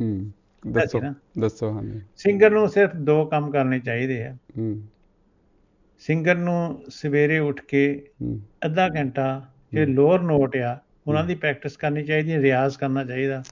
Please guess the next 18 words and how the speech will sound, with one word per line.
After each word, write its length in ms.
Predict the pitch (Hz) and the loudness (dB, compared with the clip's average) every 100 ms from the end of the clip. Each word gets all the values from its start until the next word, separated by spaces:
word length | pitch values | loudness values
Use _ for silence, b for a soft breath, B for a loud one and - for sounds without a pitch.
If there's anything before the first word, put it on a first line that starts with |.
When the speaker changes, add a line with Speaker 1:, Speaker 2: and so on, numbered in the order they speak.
| - | -8
Speaker 1:
ਹੂੰ। 280 | 131 127 117 - | -6 -6 -8 -8
Speaker 2:
ਤੇ 60 | |
ਸ਼ਾਮ 380 | 139 156 156 165 | -4 2 4 4
ਨੂੰ 240 | 180 180 175 | 2 0 0
ਜਿਹੜੇ 220 | 165 139 | 0 0
ਹਾਈ 260 | 123 139 | 2 2
ਨੋਟਸ 440 | 156 156 147 139 131 | 4 4 2 0 -4
ਆ, 200 | 123 120 - _ | -4 -6 -14 _
Speaker 1:
ਹੂੰ। 180 | 120 110 98 - | -8 -8 -8 -2
Speaker 2:
ਉਹਨਾਂ 240 | 160 185 | 2 2
ਦੀ 120 | 180 | 0
ਪ੍ਰੈਕਟਿਸ 500 | - 143 139 - 139 | -2 -2 -2 -4 -8
ਕਰਨੀ 280 | - 139 139 | -2 0 0
ਚਾਹੀਦੀ 300 | 143 143 139 | 2 2 4
ਹੈ, 100 | 143 | 2
ਰਿਆਜ਼ 300 | 135 127 135 - | 2 0 -2 -4
ਕਰਨਾ 280 | 135 131 131 | -4 -2 -2
ਚਾਹੀਦਾ। 360 | 131 135 143 | -4 -2 -4